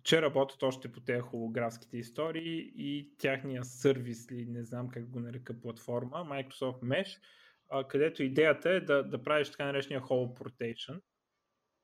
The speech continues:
А, тоест да, ти да си някъде и някой друг да те вижда на друго място.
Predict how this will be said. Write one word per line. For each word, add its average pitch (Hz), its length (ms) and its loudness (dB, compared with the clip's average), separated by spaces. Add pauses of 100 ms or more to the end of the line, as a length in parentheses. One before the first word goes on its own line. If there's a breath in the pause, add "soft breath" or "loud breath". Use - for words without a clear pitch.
(200)
А, 127 420 -6 (100)
тоест 131 440 0 (720)
да, 123 220 -2 (460)
ти 143 140 -6
да 139 100 -2
си 127 180 -8
някъде 123 580 -2
и 170 160 -2
някой 131 320 -4
друг 123 180 -4
да 123 140 -6
те 113 100 -4
вижда 117 340 -6
на 117 120 -6
друго 117 220 -8
място. 131 400 -16